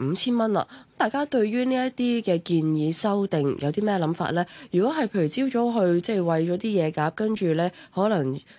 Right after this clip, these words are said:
最低呢，畀人哋捉到就已經要有一個五千蚊嘅定額罰款嘅話，噉大家又點睇呢？可以打嚟一八七二三一一同我哋傾下㗎。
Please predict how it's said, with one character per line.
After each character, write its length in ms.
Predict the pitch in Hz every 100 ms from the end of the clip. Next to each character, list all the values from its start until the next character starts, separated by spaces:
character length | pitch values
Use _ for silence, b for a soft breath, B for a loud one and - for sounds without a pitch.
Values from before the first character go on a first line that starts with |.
| -
最 420 | 180 165 165 170 - _ _ _ -
低 60 | 208 196
呢， 120 | 190
畀 120 | 185
人 160 | 185 139
哋 160 | 135
捉 120 | 139 175
到 120 | 156
就 140 | 156 139
已 100 | 139
經 240 | 170 180
要 120 | 156 143 139
有 40 |
一 40 | 170
個 120 | - 120
五 140 | 131
千 180 | 156 190
蚊 80 | 170
嘅 80 | 147
定 200 | 135 120
額 120 | 143
罰 260 | 165 135 -
款 180 | 127 151
嘅 140 | 156
話， 220 | 127 139 B B 262
噉 60 |
大 100 | 220
家 140 | 190 175
又 80 |
點 180 | 143 143
睇 160 | 156 131
呢？ 100 | 151 B -
可 80 | 185
以 40 |
打 120 | 165 156
嚟 120 | 139
一 20 |
八 140 | 143
七 120 | 139 151
二 180 | 135 127
三 200 | 180 147
一 60 |
一 60 | 147
同 160 | 123
我 40 | 117
哋 80 | 117
傾 200 | 143 135
下 120 | 110
㗎。 140 | 92